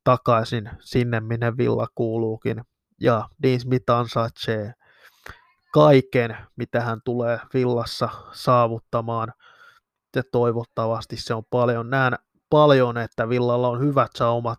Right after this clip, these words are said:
mennä eteenpäin seurana myös Dean Smithin alaisuudessa. Jatkuvasti ollaan puhuttu,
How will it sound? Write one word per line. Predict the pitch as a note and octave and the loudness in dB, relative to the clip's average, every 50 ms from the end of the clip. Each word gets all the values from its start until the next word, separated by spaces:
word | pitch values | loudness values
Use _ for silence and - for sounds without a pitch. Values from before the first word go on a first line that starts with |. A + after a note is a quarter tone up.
| - - | -10 -6
mennä | B2+ B2+ B2+ A#2+ A#2+ A#2 A#2+ B2 | -4 -4 -4 -2 -2 -2 0 -2
eteenpäin | B2 _ - B2+ A#2 A2+ - - B2 A#2+ A#2 | -2 _ -2 -4 -4 -4 -4 -6 -6 -6 -6
seurana | - - - A#2 A2 A2+ A#2 A#2 A#2 A2+ A2+ A2+ - - - | -6 -6 -4 -4 -4 -4 -4 -4 -4 -4 -6 -8 -8 -10 -10
myös | B2 A#2 A#2+ A#2+ A#2 - - - | -6 -2 -2 -2 -2 -2 -4 -2
Dean | C3+ C3 B2+ B2+ | -2 -2 -2 -4
Smithin | - - B2+ A#2 - B2+ B2+ A#2+ | -4 -6 -6 -4 -2 -4 -2 -2
alaisuudessa. | A#2+ A#2+ B2 A#2+ A#2 - - B2 B2 A#2+ A#2 - - B2+ A2+ - - - - - - - - - - _ _ _ _ _ _ _ _ _ _ - | -2 0 0 0 -2 -2 -4 -4 -4 -4 -4 -4 -4 -6 -6 -6 -10 -20 -20 -20 -20 -20 -20 -20 -20 _ _ _ _ _ _ _ _ _ _ 2
Jatkuvasti | D3 D3+ D3 - - - C#3+ C3+ D3 D3 D3 - - - - C3+ B2 - - - - - _ - | 4 4 4 4 2 0 2 4 4 4 4 2 -2 -2 -2 -2 -2 -2 -10 -16 -20 -20 _ -8
ollaan | - C3 B2 B2 B2 B2 A#2+ - | -4 -4 -2 0 -2 -2 -4 -4
puhuttu, | - C3+ B2 A#2+ - _ - - A#2+ - | -4 -4 -4 -4 -8 _ -12 -12 -12 -12